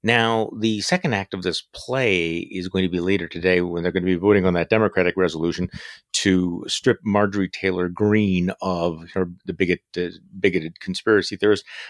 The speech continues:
of, uh, of her committee assignments. And I'm sorry to give you a spoiler alert here, but the Republicans are gonna vote overwhelmingly to back Marjorie Taylor Greene. So I wanna talk about this. And our guest today is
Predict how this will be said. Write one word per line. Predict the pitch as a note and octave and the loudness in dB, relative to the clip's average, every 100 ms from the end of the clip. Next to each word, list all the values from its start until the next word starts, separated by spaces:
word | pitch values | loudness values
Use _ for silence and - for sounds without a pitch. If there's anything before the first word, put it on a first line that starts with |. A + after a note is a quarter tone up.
| - - | -8 2
of, | A#2 A2 G2 | 6 4 4
uh, | G#2 G2 G2 A#2 | 4 4 2 0
of | G#2+ | 2
her | G#2+ | 2
committee | A2+ B2+ C#3+ | 2 2 2
assignments. | G2 G2 F#2 G2 - | 0 2 2 0 -2
And | G#2 G2+ G2 F#2 - - - _ _ _ _ _ _ | 2 2 2 -2 -14 -20 -20 _ _ _ _ _ _
I'm | G2 | -4
sorry | E3+ A3 | 2 4
to | D3 | 4
give | G2+ C3 | 2 0
you | A#2+ | 0
a | |
spoiler | F2 - C#3+ E3 A#2 | -2 2 4 6 6
alert | F#2 F2+ E2+ - | 6 0 -4 0
here, | A2 G2 | 2 4
but | G2+ G2 | 0 2
the | G2+ | 2
Republicans | G2 F#2+ E3+ G#3 C3+ G2+ | 2 2 2 2 0 -2
are | |
gonna | G#2+ F#2+ | -2 0
vote | G2+ - | 2 4
overwhelmingly | A#2+ A2+ G#2 G2 A2+ A#2 F#2 F2+ | 2 2 2 4 2 2 0 0
to | E2+ | 0
back | F2+ F#2 F#2 - - | 0 0 -2 -8 -10
Marjorie | G2 F#2+ F2+ F2+ E2+ E2+ | -2 0 0 0 -2 -2
Taylor | - F#2 F2+ E2+ | 0 2 4 2
Greene. | E2+ F2+ | 0 -4
So | - | 2
I | G2 | 2
wanna | G2+ F#2+ | 4 2
talk | A2 G2 | 0 2
about | F#2+ F#2 - | 4 4 4
this. | F#2+ | 0
And | G2 | 2
our | A2 G2+ | 4 4
guest | D#3+ - | 2 2
today | G2+ C#3 - | 0 2 4
is | G#2 A2 G#2+ F#2 | 4 6 4 2